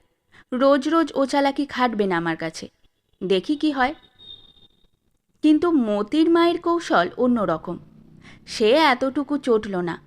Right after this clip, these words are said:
আবার একবার বাটি হাতে এসে হাজির স্বয়ং মতির মা। "ও শ্যামলী, দে দেখি ভাই একটু তেল।" "তেল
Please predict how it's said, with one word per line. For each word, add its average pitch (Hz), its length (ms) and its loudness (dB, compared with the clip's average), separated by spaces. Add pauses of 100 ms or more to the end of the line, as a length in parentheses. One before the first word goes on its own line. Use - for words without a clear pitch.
(600)
আবার 254 360 8
একবার 320 340 2
বাটি 240 340 4
হাতে 269 260 -4 (100)
এসে 254 260 -2 (400)
হাজির 226 380 2
স্বয়ং 247 420 -2
মতির 202 360 -2
মা। 160 140 -4 (1400)
"ও 214 120 4 (140)
শ্যামলী, 226 580 0 (480)
দে 202 280 4 (120)
দেখি 214 280 -4
ভাই 240 280 2
একটু 233 240 -4
তেল।" 240 260 -2 (1300)
"তেল 262 180 2